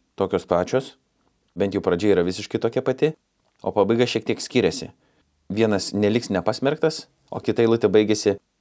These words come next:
mm, „liudija melagingai, tas pražus.“ Ane? Iš principo ta pati mintis, tik tais kitaip pasakyta. Vienas per neigiamą pusę, o kitas per teigiamą. Tai reiškia, kad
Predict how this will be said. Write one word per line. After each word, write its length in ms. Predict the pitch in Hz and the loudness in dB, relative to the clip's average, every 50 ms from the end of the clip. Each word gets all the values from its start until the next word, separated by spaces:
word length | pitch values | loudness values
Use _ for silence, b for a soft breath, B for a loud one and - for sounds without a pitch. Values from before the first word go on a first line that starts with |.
| _ _ _ _ _ - | _ _ _ _ _ -8
mm, 200 | 101 101 98 98 | -4 -2 -2 0
„liudija 240 | 101 107 104 107 101 | 0 2 2 4 4
melagingai, 480 | 98 95 95 98 98 113 107 98 98 | 4 4 4 4 4 2 2 2 4
tas 320 | - 101 98 - - - - _ _ _ _ - | 4 2 2 2 -4 -12 -14 _ _ _ _ 2
pražus.“ 480 | 101 101 107 113 113 85 - - - - _ - | 2 2 4 4 2 2 0 -2 -14 -18 _ -16
Ane? 160 | - - - - | -14 -12 -12 -10
Iš 120 | - - | -10 -4
principo 320 | - 135 139 127 117 113 107 | 0 0 0 2 2 0 2
ta 100 | - 113 | 2 2
pati 220 | 117 117 - 127 | 2 2 2 4
mintis, 260 | 110 104 104 127 127 | 2 4 4 2 2
tik 120 | - 117 104 | 2 2 2
tais 140 | 107 101 - | 2 0 0
kitaip 240 | - 101 113 107 | 2 2 2 4
pasakyta. 460 | - 101 - 107 98 107 95 - - 85 | 4 2 2 2 2 2 0 0 0 0
Vienas 240 | 92 90 90 85 | 0 0 0 0
per 120 | - 113 90 | 0 0 2
neigiamą 440 | 107 127 131 123 113 113 107 107 - - | 2 2 4 4 4 2 2 0 -2 -2
pusę, 260 | 123 113 - 107 101 | -2 0 2 2 2
o 120 | 92 87 95 | 2 0 0
kitas 260 | - 104 - 92 - | 0 0 0 0 2
per 160 | - 92 - | 2 2 2
teigiamą. 400 | - - 107 98 82 - - 82 | 2 2 2 2 4 2 -4 -4
Tai 100 | - - | -4 -4
reiškia, 220 | - - - - - | -4 -4 -6 -4 -4
kad 180 | - - - | -4 -4 -6